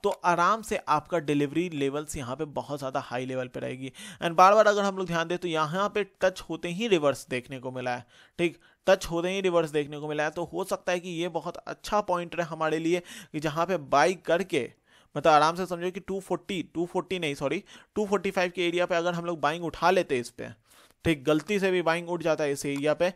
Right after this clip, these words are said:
तो आपके हाथ में ये टू फ़ोर्टी से लेके आपके हाथ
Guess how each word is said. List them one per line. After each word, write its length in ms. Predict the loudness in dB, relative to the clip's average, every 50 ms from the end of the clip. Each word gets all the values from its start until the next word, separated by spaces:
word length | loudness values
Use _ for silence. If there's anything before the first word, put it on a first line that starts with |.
| -6 -18 -20 -18 -10 -2
तो 80 | -2 0
आपके 380 | 2 4 2 2 2 -2 -6
हाथ 320 | -6 -6 -2 2 2 2 2 0
में 140 | -4 -4 -4
ये 640 | -6 -6 -10 -10 -2 0 2 4 4 2 0 -2 _ _ _ _ _ _ _ _ _ _ _ -2
टू 120 | 0 0 0
फ़ोर्टी 380 | 0 -2 -2 -2 -2 -2 -8
से 120 | -4 -2 0
लेके 280 | 0 0 -2 -2 -6
आपके 400 | -6 0 -2 -2 -2 -2 -6 -8
हाथ 180 | -6 -4 -4 -6